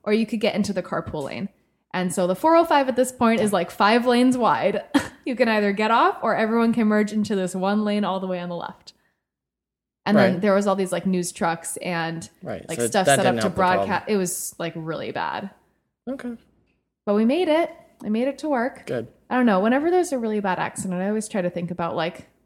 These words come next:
Speaker 1: hopefully no one died.
Speaker 2: Yeah, that's
Speaker 1: 'Cause,
Speaker 2: the
Speaker 1: like,
Speaker 2: thing.
Speaker 1: you know
Speaker 2: You
Speaker 1: how
Speaker 2: get
Speaker 1: everyone gets so angry and worked up
Speaker 2: Yeah.
Speaker 1: and stressed out about it? But it's like, what if someone, like, lost their life?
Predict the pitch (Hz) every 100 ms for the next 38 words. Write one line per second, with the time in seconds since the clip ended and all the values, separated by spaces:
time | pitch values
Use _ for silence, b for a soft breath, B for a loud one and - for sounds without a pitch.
0 | _ _ - 208 202 202 185 175 165 160
1 | 151 156 156 160 - _ 196 98 98 113
2 | 143 185 190 208 147 330 381 330 320 269
3 | - - 196 180 175 185 185 170 165 -
4 | 170 180 - 139 - - _ 180 180 -
5 | 190 185 190 185 190 185 190 196 190 196
6 | 185 208 330 403 381 320 202 180 170 170
7 | 175 - 165 156 147 160 -